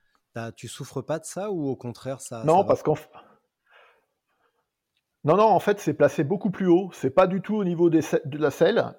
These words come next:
Speaker 2: Euh, c'est
Speaker 1: Mm.
Speaker 2: au-dessus des poches du maillot de vélo. C'est-à-dire que si j'utilise mon maillot de vélo, j'ai les poches
Speaker 1: Mm.
Speaker 2: que je peux remplir. Et en fait, le, le, l'ou-, l'outil est au-dessus. Donc, c'est
Speaker 1: D'accord.
Speaker 2: carrément dans le dos,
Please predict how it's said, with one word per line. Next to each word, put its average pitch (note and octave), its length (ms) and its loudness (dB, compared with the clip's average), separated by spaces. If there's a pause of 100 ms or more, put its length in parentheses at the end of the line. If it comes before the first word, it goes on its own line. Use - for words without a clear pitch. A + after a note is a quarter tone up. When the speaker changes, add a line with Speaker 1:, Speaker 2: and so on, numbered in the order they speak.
Speaker 2:
Euh, B2 160 -6
c'est - 240 0
Speaker 1:
Mm. - 140 -20
Speaker 2:
au-dessus A3 420 -2
des F3+ 120 6
poches F#3+ 300 4
du D3+ 80 -2
maillot D#3 260 4
de D3+ 60 -2
vélo. C#3+ 440 0
C'est-à-dire B2 220 -2
que - 60 -18
si F#3 140 0
j'utilise F3+ 500 0
mon D#3 140 2
maillot D#3 260 6
de C#3+ 80 -4
vélo, D#3+ 420 2
j'ai C3 180 0
les C#3+ 100 4
poches E3+ 300 2
Speaker 1:
Mm. C#3+ 40 -12
Speaker 2:
que E3+ 100 -2
je - 80 -10
peux - 120 2
remplir. E3+ 420 -4 (480)
Et C3 80 -2
en C#3 100 2
fait, G#3 320 2
le, C3+ 320 6
le, B2 760 -2
l'ou-, D3 280 -6
l'outil D#3 380 0
est E3+ 220 4
au-dessus. F#3 480 -2 (460)
Donc, C3+ 200 0
c'est C3+ 80 -10
Speaker 1:
D'accord. D3 160 4
Speaker 2:
carrément D3 240 0
dans D3+ 160 4
le D#3 80 0
dos, D#3 300 6